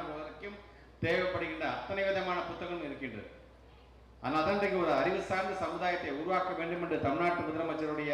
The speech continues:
அந்த முயற்சி தான் முத்தமிழர் கலைஞருடைய பெயரிலே நூற்றாண்டு நூலகமாக இருந்தாலும், பெருந்தலைவர் காமராசருடைய பெயரிலே இருக்கின்ற நூலகமாக இருந்தாலும், கோவை மாவட்டத்திலே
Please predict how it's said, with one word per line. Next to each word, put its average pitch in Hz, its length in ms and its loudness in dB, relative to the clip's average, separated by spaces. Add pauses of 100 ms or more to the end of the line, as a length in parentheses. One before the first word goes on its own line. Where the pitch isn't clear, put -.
அந்த 135 140 -2 (520)
முயற்சி 170 440 0
தான் 147 240 0 (540)
முத்தமிழர் 151 500 -2
கலைஞருடைய 170 580 0
பெயரிலே 156 340 0
நூற்றாண்டு 156 420 0
நூலகமாக 143 420 0
இருந்தாலும், 127 420 -2 (880)
பெருந்தலைவர் 175 500 2
காமராசருடைய 175 720 2
பெயரிலே 170 400 -2 (160)
இருக்கின்ற 160 380 -4
நூலகமாக 156 580 0
இருந்தாலும், 131 440 0 (800)
கோவை 175 300 6
மாவட்டத்திலே 165 640 2